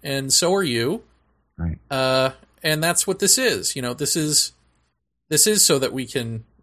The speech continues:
Speaker 1: um, be more whole. But being more whole doesn't mean that you physically dissolve. It means that,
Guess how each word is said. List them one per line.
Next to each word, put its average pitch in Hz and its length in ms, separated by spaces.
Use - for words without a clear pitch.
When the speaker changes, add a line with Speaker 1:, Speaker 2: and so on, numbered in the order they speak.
Speaker 1:
um, 113 420
be 147 120
more 131 260
whole. 139 540
But 139 360
being 180 200
more 151 200
whole 190 280
doesn't 151 260
mean 156 160
that 143 140
you 139 180
physically 160 520
dissolve. 135 760
It 135 140
means 151 360
that, 135 260